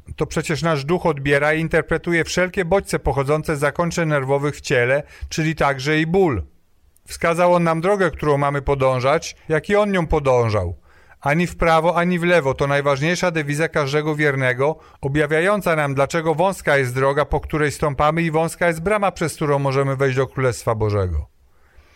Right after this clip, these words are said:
Jeżeli te prawdy biblijne zaszokowały niektórych z państwa, to obawiam się, że po zapoznaniu się z kolejnymi odcinkami serii doznacie państwo wstrząsu światopoglądowego, a w konsekwencji tego i wyzwolenia, gdyż prawda wyzwala.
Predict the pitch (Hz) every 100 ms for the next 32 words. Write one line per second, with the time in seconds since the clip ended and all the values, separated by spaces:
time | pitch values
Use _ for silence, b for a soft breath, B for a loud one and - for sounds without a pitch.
0 | b b 143 135 151 151 156 156 175 180
1 | 175 180 151 147 147 151 147 143 151 151
2 | 151 151 139 151 147 135 - 120 110 -
3 | 123 131 - B B - 147 151 139 143
4 | 135 143 147 151 143 143 147 143 170 165
5 | 156 - 151 143 180 185 156 - 143 131
6 | 135 135 139 131 123 147 147 B - 135
7 | 139 147 170 170 160 151 - 170 - -
8 | 202 - 165 - 147 151 156 139 143 139
9 | 127 127 117 131 - B B - 143 -
10 | 160 175 - 170 165 170 170 165 170 165
11 | 170 156 160 143 139 151 151 165 - 156
12 | 127 135 143 156 175 175 127 95 -